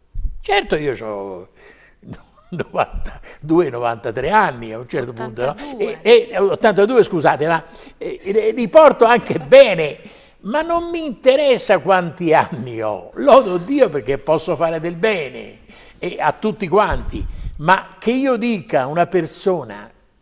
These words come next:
Speaker 1: "Sei bravissimo perché sei ricco", non lo farò mai, perché so che con la ricchezza c'è tanta infelicità, perché nasce l'egoismo nella ricchezza.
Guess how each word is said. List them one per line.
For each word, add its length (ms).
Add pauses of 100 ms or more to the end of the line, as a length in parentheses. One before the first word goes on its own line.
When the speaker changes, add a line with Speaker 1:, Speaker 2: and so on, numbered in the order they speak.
Speaker 1:
"Sei 320
bravissimo 680
perché 200
sei 160
ricco", 380 (240)
non 180
lo 120
farò 240
mai, 680 (360)
perché 280
so 420
che 240
con 200
la 100
ricchezza 800 (460)
c'è 220 (140)
tanta 420
infelicità, 760 (800)
perché 300
nasce 400
l'egoismo 680
nella 220
ricchezza. 720